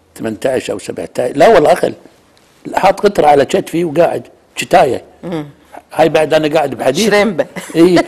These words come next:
Speaker 2: <laughs> ولا شريمبة.
Speaker 1: حاطة يمي، إي.
Speaker 2: إيه.
Speaker 1: حاطة يم قطرتي. قاعد يم الكراسي يم بيتنا كذي، يم الحديقة. زين، من متى أنت تطلع الآن في شورت أو تطلع في كذا أو
Speaker 2: مم.
Speaker 1: تي شيرت أو كذا؟ لا،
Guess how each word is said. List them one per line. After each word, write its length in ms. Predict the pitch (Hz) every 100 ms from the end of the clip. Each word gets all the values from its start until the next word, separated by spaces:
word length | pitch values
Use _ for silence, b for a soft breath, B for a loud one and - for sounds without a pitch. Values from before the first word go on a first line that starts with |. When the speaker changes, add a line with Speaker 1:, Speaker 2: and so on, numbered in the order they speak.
| -
Speaker 2:
<laughs> 260 | - - -
ولا 240 | 233 269
شريمبة. 300 | - 233 214
Speaker 1:
حاطة 240 | 214 180 185
يمي، 440 | 202 254 196 -
إي. 180 | 185 147 170
Speaker 2:
إيه. 200 | 156 139
Speaker 1:
حاطة 280 | 175 175
يم 220 | 143 170 156 B _ -
قطرتي. 420 | - - - - - b b b -
قاعد 280 | 151 147 139
يم 120 | 143
الكراسي 500 | 127 - 143 135 -
يم 120 | 131 120
بيتنا 320 | 113 - -
كذي، 280 | - 120 117 b b _
يم 200 | 120 120
الحديقة. 500 | 113 - 123 107 - - b b -
زين، 220 | 120 175 175 b b -
من 160 | 120
متى 360 | 131 190 190 170
أنت 180 | 165 139
تطلع 480 | - 143 - 151 156 -
الآن 440 | 123 151 165 170 - b b _
في 280 | - 127 123
شورت 500 | - 127 165 156 - -
أو 120 | 113 95
تطلع 340 | 120 - 98
في 160 | 127 113
كذا 420 | 135 139 147 170 -
أو 80 | 117
Speaker 2:
مم. 60 | 147 b b -
Speaker 1:
تي 180 | 147 127
شيرت 420 | 151 143 143 -
أو 180 | 98 98
كذا؟ 220 | -
لا، 80 | 117